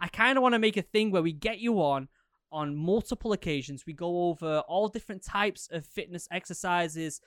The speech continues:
specific to training, specific to, you know, different, maybe, you know, paras or Marines or U S Marines. We bring you on board. We talk about, you know, the,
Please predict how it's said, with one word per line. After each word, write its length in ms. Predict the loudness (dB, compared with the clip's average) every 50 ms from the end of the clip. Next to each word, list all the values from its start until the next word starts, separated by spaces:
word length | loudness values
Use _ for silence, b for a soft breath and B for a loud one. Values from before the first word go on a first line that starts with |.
| _ _
specific 560 | -20 -8 -6 -6 -4 -4 -4 -6 -6 -8 -10 -10
to 100 | -12 -12
training, 400 | -8 -6 -6 -4 -4 -4 -4 -6
specific 540 | -6 -8 -12 -10 -10 -12 -12 -12 -14 -14 -12
to, 100 | -14 -12
you 100 | -10 -8
know, 140 | -8 -8 -8 -8
different, 320 | -8 -10 -8 -10 -12 -10 -6
maybe, 320 | -6 -6 -6 -6 -14 -18 b b b b b b
you 60 | -10
know, 200 | -8 -8 -8 -10 -10 _
paras 480 | -2 0 2 2 4 2 2 0 0 -2
or 100 | -4 -4
Marines 520 | -4 -2 0 0 2 2 0 0 -2 -4
or 80 | -6 -6
U 220 | -4 -2 -2 -2
S 120 | -2 -2 -4
Marines. 420 | -6 -4 -4 -2 -2 -4 -6 -8 b b b b b b -14
We 60 | -14
bring 260 | -6 -2 -2 0 0
you 120 | 2 2 2
on 120 | 2 2
board. 320 | 2 2 4 4 4 4 0
We 80 | -6
talk 320 | -8 -2 -2 -2 -2 0 0
about, 260 | 0 0 0 0 -4 -8
you 120 | -8 -6
know, 300 | -4 -4 -4 -4 -6 -10 _ -12
the, 160 | -12 -12